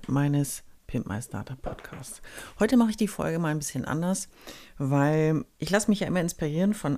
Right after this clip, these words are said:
all den Feedbacks, die ich so bekomme, von den Direct Messages und auch von natürlich Gesprächen aus meiner Startup-Beratung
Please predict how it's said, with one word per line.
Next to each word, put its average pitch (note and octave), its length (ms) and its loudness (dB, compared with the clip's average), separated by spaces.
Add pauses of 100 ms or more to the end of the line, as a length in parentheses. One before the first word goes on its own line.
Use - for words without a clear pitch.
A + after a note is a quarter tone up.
all D#3+ 280 2
den D3 1120 0
Feedbacks, G3+ 580 0
die F3+ 80 0
ich F3+ 100 0
so E3 80 0
bekomme, D3+ 760 2
von B2+ 300 -4
den B2+ 160 2
Direct C3 400 -2
Messages D#3+ 1000 -4 (880)
und D#3 760 4
auch C#3+ 220 2
von C#3+ 280 2
natürlich - 440 0
Gesprächen C#3+ 1000 0
aus C3+ 260 0
meiner B2+ 220 0
Startup-Beratung B2+ 1300 -4